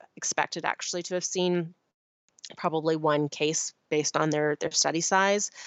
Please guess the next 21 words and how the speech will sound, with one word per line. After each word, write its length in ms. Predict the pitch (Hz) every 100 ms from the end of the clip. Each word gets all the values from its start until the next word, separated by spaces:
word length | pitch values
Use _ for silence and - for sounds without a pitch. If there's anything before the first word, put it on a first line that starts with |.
| - - _ _ - - 185
Again, 600 | 226 226 185 180 233 277 -
as 160 | 180 175
we 80 | 185
talked 320 | - 156 -
about 340 | 170 165 165 _ _
last 460 | 190 226 269 - -
week, 420 | 156 160 170 - _ _ _ -
this 180 | 165 202
is 120 | 185
why 320 | 202 202 208 -
community, 800 | - 190 185 185 180 175 175 175 - _
uh, 240 | 175 175 170
monitoring 640 | 170 156 196 254 285 285 -
is 240 | 185 160 - -
also 680 | 165 156 - 190 180 180 202
performed, 540 | - 170 165 170 262 -
because 400 | 185 - 170 -
the 140 | 165
really, 340 | 156 202 208 196
really 320 | 175 170 160
rare 560 | 160 156 160 165 180